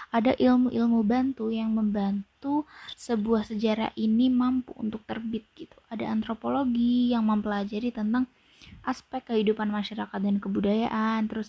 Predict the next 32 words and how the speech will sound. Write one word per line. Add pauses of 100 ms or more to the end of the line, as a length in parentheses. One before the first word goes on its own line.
ada
arkeologi, (320)
itu
biasanya
mempelajari
manusia
dan
juga
kebudayaan
di
masa
lampau, (560)
kayak
perkakas
kuno (160)
yang
biasanya
kita
lihat
di
museum-museum. (680)
Terus
selanjutnya
adalah
ikonografi.
Ikonografi
ini
adalah
khusus
untuk
mempelajari
arca,